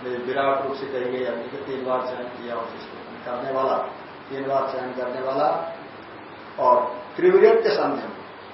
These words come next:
माता पिता गुरु से संबंध प्राप्त करने वाला, तीन व्यक्तियों के द्वारा संबंध प्राप्त करने वाला, माता पिता और गुरु। और गुरु से संबंध तो प्राप्त कर सकता है, नहीं कर सकता है,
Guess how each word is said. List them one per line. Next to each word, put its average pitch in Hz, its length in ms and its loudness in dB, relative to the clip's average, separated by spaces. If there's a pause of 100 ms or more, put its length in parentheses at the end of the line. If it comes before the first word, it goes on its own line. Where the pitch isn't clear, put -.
(160)
माता 190 420 6
पिता 190 320 4
गुरु 180 200 2
से 196 220 0
संबंध 165 540 -2
प्राप्त 156 300 2
करने 139 180 -4
वाला, - 360 -8 (320)
तीन 170 200 -4
व्यक्तियों 165 440 -4
के 160 120 -2
द्वारा 147 240 2
संबंध 135 480 -4
प्राप्त 123 280 -6
करने - 120 -10
वाला, - 400 -12 (2250)
माता 127 460 -4 (200)
पिता 143 200 2
और - 640 2 (720)
गुरु। 127 120 -4 (2000)
और 135 100 0
गुरु 190 240 4
से 208 160 4
संबंध 180 420 -2
तो 196 80 0
प्राप्त 151 400 4
कर 160 120 2
सकता 156 320 0
है, 156 200 0
नहीं 143 120 -2
कर 139 100 -4
सकता 135 340 -6
है, 135 440 -6